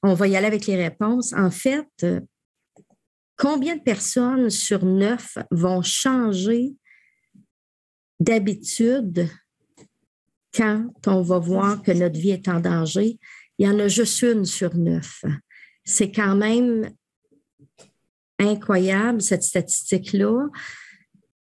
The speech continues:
Autrement dit, quand ta vie est en danger, il y a, il y a un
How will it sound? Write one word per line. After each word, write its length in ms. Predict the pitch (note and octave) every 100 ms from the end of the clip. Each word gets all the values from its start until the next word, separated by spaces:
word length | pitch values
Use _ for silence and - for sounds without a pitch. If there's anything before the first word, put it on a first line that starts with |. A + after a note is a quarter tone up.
| _
Autrement 340 | - A3 B3 B3
dit, 140 | D#4
quand 180 | D4 B3
ta 160 | A#3 A#3
vie 100 | D4+
est 140 | D4+
en 140 | B3+ A3
danger, 500 | G#3 G3+ F#3 A#3+ D#4+
il 100 | A#3+
y 60 |
a, 100 | G#3
il 80 | G3+
y 80 | G#3
a 120 |
un 60 | G#3